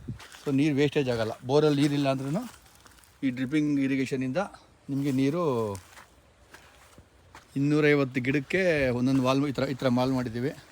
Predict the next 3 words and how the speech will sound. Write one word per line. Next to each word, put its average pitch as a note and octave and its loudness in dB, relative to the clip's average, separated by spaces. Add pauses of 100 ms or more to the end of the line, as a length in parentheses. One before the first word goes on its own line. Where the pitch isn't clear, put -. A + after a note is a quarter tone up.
(920)
So C#3+ 0
ನೀರು C3 2 (1500)
ವಾರಕ್ಕೆ C#3 2